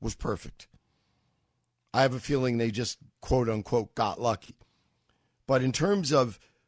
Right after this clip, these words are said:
the grossest inconvenience and fright to the parents of Los Angeles school kids, from nursery school through high school,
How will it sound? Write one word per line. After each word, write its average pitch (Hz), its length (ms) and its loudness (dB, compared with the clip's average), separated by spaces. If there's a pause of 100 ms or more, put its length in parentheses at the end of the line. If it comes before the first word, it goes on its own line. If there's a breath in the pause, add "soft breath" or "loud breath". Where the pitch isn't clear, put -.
(100)
the 131 80 -2
grossest 147 800 4
inconvenience 135 1000 2
and 107 260 -4
fright - 580 -2 (500)
to 117 100 -4
the 113 100 -4
parents 127 560 0
of 107 100 -2
Los 107 280 0
Angeles 110 500 -2
school 123 420 -2
kids, 82 460 -8 (300 soft breath)
from 110 240 -2
nursery 139 400 0
school 143 520 -2 (240 soft breath)
through 135 240 -2
high 113 180 0
school, 92 440 -6